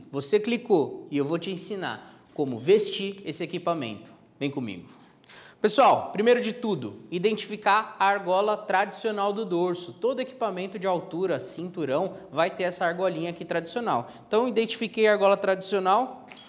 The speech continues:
vou chacoalhar o meu cinto pra ele tomar forma aí, beleza? E vou fazer a vestimenta nesse equipamento como camisa.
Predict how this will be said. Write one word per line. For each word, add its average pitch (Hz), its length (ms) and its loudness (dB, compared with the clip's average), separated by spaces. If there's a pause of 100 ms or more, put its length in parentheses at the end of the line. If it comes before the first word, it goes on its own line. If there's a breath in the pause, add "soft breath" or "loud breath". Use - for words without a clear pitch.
(140 loud breath)
vou 202 80 4
chacoalhar 190 560 6
o - 20 6
meu 175 160 2
cinto 185 300 -6
pra 175 120 -8
ele 160 60 -4
tomar 165 280 2
forma 180 500 2
aí, 170 240 -2 (240)
beleza? 185 560 0 (320 loud breath)
E 233 140 2
vou 247 160 4
fazer 220 320 0
a 220 60 4
vestimenta 208 580 -2
nesse 220 260 0
equipamento 202 560 -4
como 208 180 0
camisa. 196 680 0